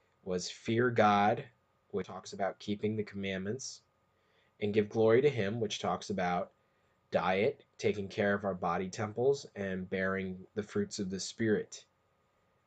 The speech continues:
And of course, evangelism focus as well. That's all, that's all in there. And worship him. So the issue is a worship issue in the first angel's message.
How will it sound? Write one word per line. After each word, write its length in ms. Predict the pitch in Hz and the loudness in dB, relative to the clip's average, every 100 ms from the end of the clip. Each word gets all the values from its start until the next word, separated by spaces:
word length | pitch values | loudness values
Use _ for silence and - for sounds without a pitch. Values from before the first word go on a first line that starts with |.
| - | -12
And 220 | 85 85 | -8 -6
of 100 | 85 | -8
course, 260 | - 92 - | -6 -6 -4
evangelism 800 | 95 101 98 95 95 92 90 87 | -2 0 0 0 -2 -2 -4 -6
focus 420 | 92 85 87 - | -6 -6 -6 -8
as 160 | 85 92 | -8 -4
well. 300 | 101 92 80 | -2 0 -2
That's 180 | 87 | -4
all, 260 | 92 92 90 - | -2 -2 -2 -8
that's 160 | 90 | -4
all 200 | 101 95 | 0 0
in 180 | 101 101 | 0 0
there. 260 | 92 78 - _ _ _ - _ _ _ _ _ _ _ | -2 -4 -10 _ _ _ -20 _ _ _ _ _ _ _
And 300 | 87 87 85 | -10 -6 -6
worship 640 | 82 98 131 - 131 117 | -2 4 6 6 4 0
him. 260 | 113 104 104 | 0 -2 0
So 160 | 104 | -2
the 180 | 92 92 | 0 2
issue 360 | 110 - 107 101 | 2 2 2 2
is 120 | 92 | 2
a 120 | 90 85 | -2 0
worship 420 | 104 120 - 120 | 0 2 2 -2
issue 600 | - 113 113 - 95 101 107 _ _ - | 0 -2 -2 -2 -2 -2 -4 _ _ -8
in 140 | 95 | -6
the 60 | 90 | -4
first 340 | - 110 110 | 2 2 4
angel's 420 | 104 95 92 90 87 | -2 -2 -2 -4 -4
message. 600 | 92 90 101 104 - | -6 -4 -2 -4 -4